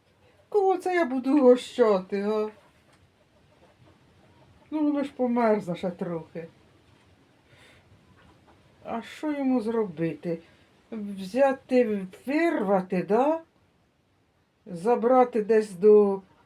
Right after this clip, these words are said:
туди, де мороз не достане, і поставити у воду. Ну... і ще трохи поживе. Мабуть, його треба десь в якийсь суп добавляти.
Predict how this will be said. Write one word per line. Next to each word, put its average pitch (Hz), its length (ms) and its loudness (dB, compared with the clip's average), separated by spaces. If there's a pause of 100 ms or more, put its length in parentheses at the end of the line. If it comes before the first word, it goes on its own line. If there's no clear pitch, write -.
(340)
туди, 202 240 0
де 202 280 2
мороз 233 380 -2
не 202 80 -4
достане, 175 540 0
і 190 60 -6
поставити 269 560 0
у 226 80 0
воду. 160 540 -2 (800)
Ну... 240 560 0 (840)
і 190 60 -12
ще 208 160 -4
трохи 214 300 -4
поживе. 208 680 -4 (1200)
Мабуть, 269 360 -6
його 262 260 4
треба 247 280 2
десь 233 300 0
в - 20 -8
якийсь 226 440 -4
суп 220 220 -8
добавляти. 180 880 -4